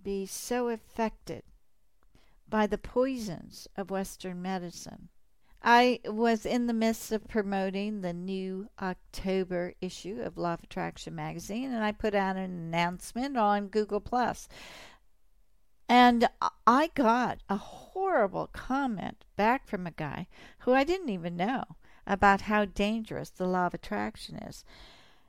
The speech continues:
And he then sends me a very, very nasty <laughs> email using some of the foulest language, and sends me to a quantum physics and law of attraction radio show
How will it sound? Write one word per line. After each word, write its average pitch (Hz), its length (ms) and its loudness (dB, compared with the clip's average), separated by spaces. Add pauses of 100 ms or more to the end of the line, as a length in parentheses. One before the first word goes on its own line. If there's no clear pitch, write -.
(160)
And 233 160 2
he 233 80 8
then 254 340 4
sends 269 540 0
me 196 200 2
a 185 100 4
very, 233 800 8
very 196 480 4
nasty 202 1000 0 (100)
<laughs> 180 100 -2
email 190 640 6
using 190 440 -2
some 185 260 -4
of 160 220 -10
the 185 200 0 (100)
foulest 180 460 6
language, 170 540 -2 (640)
and 214 340 8
sends 294 500 2
me 202 520 0
to 185 1000 2
a 160 320 6
quantum 208 640 6
physics 190 640 2
and 180 200 2
law 180 180 6
of 180 80 0
attraction 190 480 2
radio 202 520 4
show 175 520 2